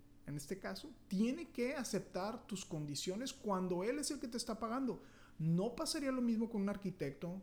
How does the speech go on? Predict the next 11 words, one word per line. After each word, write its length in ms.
con 180
un 140
plomero, 600
con 320
cualquier 480
otro 240
profesional 600
de 60
servicio. 580
Si, 220
si, 160